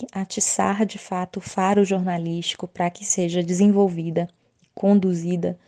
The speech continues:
uma investigação jornalista, jornalística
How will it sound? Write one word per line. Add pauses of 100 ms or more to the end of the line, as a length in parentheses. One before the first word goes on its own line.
(300)
uma
investigação
jornalista, (320)
jornalística